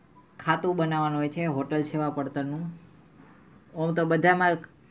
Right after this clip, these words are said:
આ સેમ જ પ્રકારના ખાતા હોય છે, વિગત અને રકમ. આ પ્રકારનું કંઈક ખાતું હોય છે.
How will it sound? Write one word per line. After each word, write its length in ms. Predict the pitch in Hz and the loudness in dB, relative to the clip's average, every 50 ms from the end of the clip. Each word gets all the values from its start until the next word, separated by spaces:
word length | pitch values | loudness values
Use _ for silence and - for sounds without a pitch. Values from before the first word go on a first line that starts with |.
| - - - | -20 -14 -6
આ 180 | 147 147 156 | -2 0 0
સેમ 340 | 156 - - 165 170 175 175 | 0 0 0 -2 0 0 -2
જ 60 | 165 165 | -2 -2
પ્રકારના 380 | - 165 156 - 156 151 151 147 | -2 -2 -2 0 -2 -2 -2 -4
ખાતા 300 | 143 - 139 135 - 131 | -4 -4 -6 -4 -2 0
હોય 140 | 127 131 135 | 0 0 0
છે, 220 | 131 - 156 175 170 - - - - - - - - - - - - - - - - - - | 0 -4 -6 -6 -8 -12 -16 -20 -20 -20 -20 -20 -20 -20 -20 -20 -20 -20 -20 -20 -20 -16 -6
વિગત 520 | 139 127 139 147 143 156 165 165 170 170 170 - - - - - - - - - - - - - - - - - - - - - - - - - - - - - - - | 2 4 4 4 4 2 2 2 2 0 -2 -8 -18 -20 -20 -20 -20 -20 -20 -20 -20 -20 -20 -20 -20 -20 -20 -20 -20 -20 -20 -20 -20 -20 -20 -20 -20 -20 -20 -20 -18 -12
અને 220 | 147 127 127 127 | -10 -6 -4 -4
રકમ. 280 | 123 123 123 127 - - - - - - - - - - - - - - - - - - - - - - - - - - - - - - - - - - - - - | -4 -4 -6 -8 -10 -14 -16 -18 -20 -20 -20 -20 -20 -20 -20 -20 -20 -20 -20 -20 -20 -20 -20 -20 -20 -20 -20 -20 -20 -20 -20 -20 -20 -20 -20 -20 -20 -20 -14 -4 0
આ 100 | 139 156 | 0 0
પ્રકારનું 480 | 160 180 190 185 196 196 190 190 190 | 2 2 0 4 4 4 4 4 0
કંઈક 220 | 185 190 180 180 - | 0 0 0 -2 -4
ખાતું 300 | - - 165 160 - 175 | 2 2 2 2 2 -2
હોય 120 | 170 170 170 | 0 0 -2
છે. 200 | 170 - 185 | -2 -4 -6